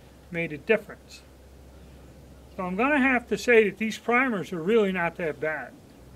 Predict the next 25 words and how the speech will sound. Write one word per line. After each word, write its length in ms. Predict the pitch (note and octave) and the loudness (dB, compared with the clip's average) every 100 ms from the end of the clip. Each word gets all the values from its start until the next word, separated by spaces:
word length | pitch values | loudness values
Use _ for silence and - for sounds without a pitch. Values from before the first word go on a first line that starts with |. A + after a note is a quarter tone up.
| - - - - - | -20 -20 -20 -20 -14
Okay, 300 | D3+ - E3 | -12 -4 -2
'cause 260 | C#3+ F3 C#3+ | -2 -4 -6
it 60 | E3 | -2
only 320 | G#3 A3+ G#3+ | 0 0 0
had 260 | A3 G#3 | 0 -2
one 400 | C#3+ C#3+ F#3 A#3 | -2 -2 2 2
other 280 | B3 B3 A#3+ | 2 2 4
light 300 | A3 A3 G#3+ | 6 6 4
strike 540 | - - F#3 F3 - - - - - - - | -2 -6 -4 -4 -8 -16 -20 -20 -20 -16 -8
in 100 | F3 | -6
the 80 | D3+ | -6
Taurus 640 | - G3+ F#3 F3 - - - | -4 -2 -2 -4 -8 -14 -8
G 200 | F3+ E3+ | -4 -2
X 240 | C#3+ - | -4 -8
four. 320 | - D#3+ B2 - - - - - - - - - - - - - - - - - | -10 -8 -8 -12 -20 -20 -20 -20 -20 -20 -20 -20 -20 -20 -20 -20 -20 -20 -20 -14
So 220 | - F#3 | -6 -4
now 260 | F3+ A3 A#3+ | 2 4 4
when 140 | A#3 | 4
we 80 | A3+ | 4
go 220 | G3+ A3+ | 6 6
on 260 | A3+ A3+ A3 | 6 4 2
with 160 | G#3+ | 2
our 260 | G3+ F#3+ F3+ - - - - | 0 0 -4 -8 -20 -20 -12
primer 360 | - A3 A3 G3 | 2 4 4 2
testing, 640 | F#3+ G#3 E3+ - F#3+ F3+ | 0 0 0 -2 -8 -8